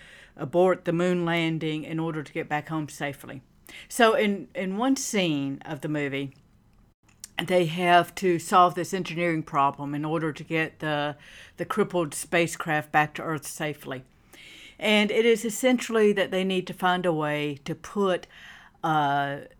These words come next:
I think it's a round peg in a square hole. So the, uh, down at Houston and nasa Space Center,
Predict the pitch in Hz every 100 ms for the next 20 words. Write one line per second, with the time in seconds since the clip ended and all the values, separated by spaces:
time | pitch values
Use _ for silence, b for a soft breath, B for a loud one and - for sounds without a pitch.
0 | - 143 226 233 202 151 180 185 185 170
1 | 175 170 160 139 - 170 147 143 139 131
2 | - _ _ _ _ _ _ _ _ _
3 | B B B B - - 226 214 208 190
4 | 185 - - - 185 175 - 196 208 202
5 | 185 - 185 220 233 - 226 214 180 151
6 | 156 180 180 185 175 - 190 185 208 196
7 | 180 170